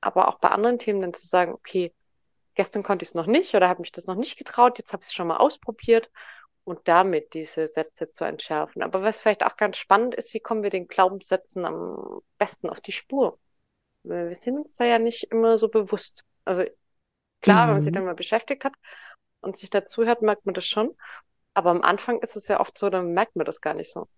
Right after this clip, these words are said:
Speaker 1: Also ich finde es ganz, ganz spannend. Die Glaubenssätze entstehen ja ganz viel in unserer Jugend und Kindheit.
Speaker 2: Mhm.
Speaker 1: Tatsächlich, weil wir ja praktisch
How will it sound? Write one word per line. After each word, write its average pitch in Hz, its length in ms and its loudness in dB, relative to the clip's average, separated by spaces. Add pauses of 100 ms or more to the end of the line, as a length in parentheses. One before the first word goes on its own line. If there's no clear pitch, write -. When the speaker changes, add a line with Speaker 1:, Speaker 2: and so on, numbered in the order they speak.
(180)
Speaker 1:
Also 185 140 -8
ich 196 80 -8
finde 190 180 -8
es - 80 -18
ganz, - 200 -4
ganz - 160 -6
spannend. 214 460 0
Die 202 80 -8
Glaubenssätze 214 680 2
entstehen 208 420 -2
ja 190 100 0
ganz 175 260 0
viel 226 340 -2
in 175 100 0
unserer - 240 -6
Jugend 226 400 -4
und - 140 -10
Kindheit. 320 380 -6 (400)
Speaker 2:
Mhm. 220 300 12 (260)
Speaker 1:
Tatsächlich, 214 540 -2
weil 202 200 6
wir 190 140 2
ja 175 460 6
praktisch - 540 -4